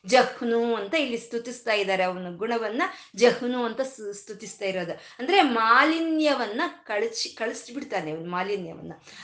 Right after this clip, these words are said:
ಆ ಮಾಲಿನ್ಯವನ್ನು ಕಳಚಿ ಹೋಗೋ ಅಂತ ಒಂದು ವ್ಯವಸ್ಥೆಯನ್ನ ಪರಮಾತ್ಮ ಈ ಪ್ರಕೃತಿಯಲ್ಲಿ ಇಟ್ಟಿದ್ದಾನೆ. ಈ ಪ್ರಕೃತಿಯಲ್ಲಿ ಇವಾಗ ನಾವು ತಗೊಳ್ಳಿ, ತಗೊಂಡು ಬಿಡ್ತಾ ಇರೋ ಅಂತ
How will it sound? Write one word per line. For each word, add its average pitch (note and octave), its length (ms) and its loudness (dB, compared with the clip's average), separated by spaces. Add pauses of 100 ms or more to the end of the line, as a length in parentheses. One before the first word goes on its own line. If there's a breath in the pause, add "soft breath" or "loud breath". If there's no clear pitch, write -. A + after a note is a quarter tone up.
ಆ G#3+ 160 6
ಮಾಲಿನ್ಯವನ್ನು D4+ 1400 6
ಕಳಚಿ E4+ 400 4
ಹೋಗೋ D#4 480 10
ಅಂತ C#4 320 4 (100)
ಒಂದು G#3 200 -2
ವ್ಯವಸ್ಥೆಯನ್ನ G#3 1000 2 (520 loud breath)
ಪರಮಾತ್ಮ C#4+ 640 6 (340 loud breath)
ಈ F4+ 160 8
ಪ್ರಕೃತಿಯಲ್ಲಿ E4 1000 6
ಇಟ್ಟಿದ್ದಾನೆ. F3+ 560 -6
ಈ F3+ 40 -8
ಪ್ರಕೃತಿಯಲ್ಲಿ F3 920 -10 (200 loud breath)
ಇವಾಗ C#4+ 160 8
ನಾವು C#4 360 6
ತಗೊಳ್ಳಿ, F4+ 640 8
ತಗೊಂಡು E4 420 4
ಬಿಡ್ತಾ C4 460 2
ಇರೋ D#4+ 240 6
ಅಂತ C4+ 260 2